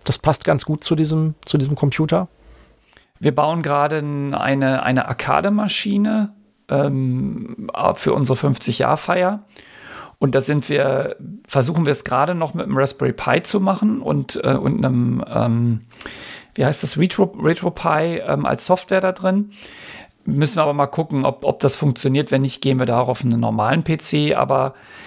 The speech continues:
Speaker 2: ähm, sonst habe ich hier noch zu Hause ein Pi-hole, das heißt ein, ähm, ein Raspberry Pi, der mein, der D-N-S-Server spielt und einfach alle Werbung erdet. Also ich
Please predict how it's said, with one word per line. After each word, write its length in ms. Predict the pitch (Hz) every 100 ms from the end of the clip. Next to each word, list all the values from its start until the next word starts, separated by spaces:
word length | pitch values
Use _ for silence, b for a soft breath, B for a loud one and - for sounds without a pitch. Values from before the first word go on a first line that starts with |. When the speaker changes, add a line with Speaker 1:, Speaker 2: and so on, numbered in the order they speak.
| B B
Speaker 2:
ähm, 300 | - 131 131
sonst 280 | 127 139 135
habe 160 | 143 139
ich 80 |
hier 120 | - 135
noch 140 | 135
zu 160 | - 131
Hause 220 | 143 131
ein 100 | 120
Pi-hole, 680 | - 170 180 180 180 185 165
das 220 | 135 143
heißt 260 | 135 -
ein, 560 | - 123 127 123 123 113 -
ähm, 380 | 113 117 113
ein 160 | - 120
Raspberry 340 | 127 127 127 120
Pi, 260 | - 127
der 120 | 131 127
mein, 380 | 120 135 -
der 160 | - 123
D-N-S-Server 600 | 120 120 147 - 135 135
spielt 280 | - - 131
und 120 | 156
einfach 240 | 120 - -
alle 240 | 123 117
Werbung 380 | 127 127 117 104
erdet. 440 | - 110 110 -
Also 160 | - 123
ich 240 | 117 -